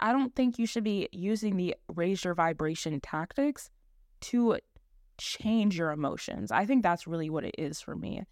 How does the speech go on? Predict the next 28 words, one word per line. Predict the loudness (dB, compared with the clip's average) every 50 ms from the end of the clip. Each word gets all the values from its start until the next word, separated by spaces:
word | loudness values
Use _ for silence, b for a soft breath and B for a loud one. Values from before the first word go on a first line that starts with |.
| _ _ _ _ _
It's | -4 -4 -2 0 2
like, | 2 2 2 2
I | 2 4
don't | 4 4 2 0 0
think | -2 -2 -2
you | -2 -4
should | -4 -2 -4 -2
be | -2 -2
using | -2 -4 -4 -4 -4 -4 -4 -4 -2 -2 -4
the, | -4 -4 -4 -4 -4 -4 -6 -6 -8 _ _ _ -6
you | -4 -2
know, | -2 -2
techniques, | -2 0 -2 0 2 2 2 2 2 0 -2 -2
like | -2 0 0
the | 0
manifestation | 0 2 2 0 0 -2 -4 -4 -4 -4 -4 -2 -2 -2
techniques | -2 -4 -4 -4 -4 -4 -4 -4 -6 -12 _ _ -4
that | -2 0 2
I | 2 2 0
teach | -2 -4 -6 -8 -6 -6 -6
you | -4 -2
guys | 0 0 0 0 0 -4 -6 _ _ _ _ _ -6 -4
and | -2 0 0
the | 0 -2 -2
raise | 0 0 0 0 0 0
your | 0 0
vibration | 0 0 0 2 2 2 2 2 0 0 -2 -2
techniques | -2 -4 -4 -2 -2 -2 -2 -2 -4 -8 -16